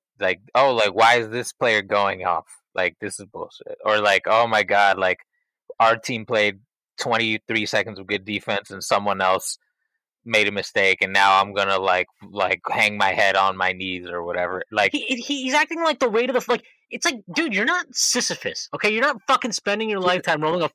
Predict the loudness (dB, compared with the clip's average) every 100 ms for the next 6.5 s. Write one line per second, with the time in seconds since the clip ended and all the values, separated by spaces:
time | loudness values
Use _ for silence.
0 | -2 0 -2 -2 -2 0 -2 -2 -2 0
1 | 0 0 -2 -2 -2 -6 -6 -4 -2 4
2 | 6 8 6 4 0 -2 -2 4 4 4
3 | 0 -6 -2 0 2 2 2 0 0 -4
4 | 0 2 2 4 0 4 4 4 0 -6
5 | -6 -10 _ _ _ _ _ -2 0 0
6 | 4 4 6 2 -2